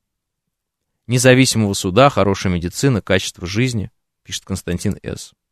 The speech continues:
О чём это разговор вообще? Независимого от кого суда? Вас засудили, Константин.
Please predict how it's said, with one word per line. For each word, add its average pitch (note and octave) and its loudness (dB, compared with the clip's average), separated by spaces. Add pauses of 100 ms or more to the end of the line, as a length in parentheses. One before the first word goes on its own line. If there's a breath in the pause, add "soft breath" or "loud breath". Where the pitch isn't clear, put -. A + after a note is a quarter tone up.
(520)
О G#2+ -14
чём A#2+ -2
это - -8
разговор F#2+ -6
вообще? - -16 (1080)
Независимого A2 0
от - 0
кого G#2+ 0
суда? F#2 -6 (100)
Вас B2+ 4
засудили, B2+ 0
Константин. - -8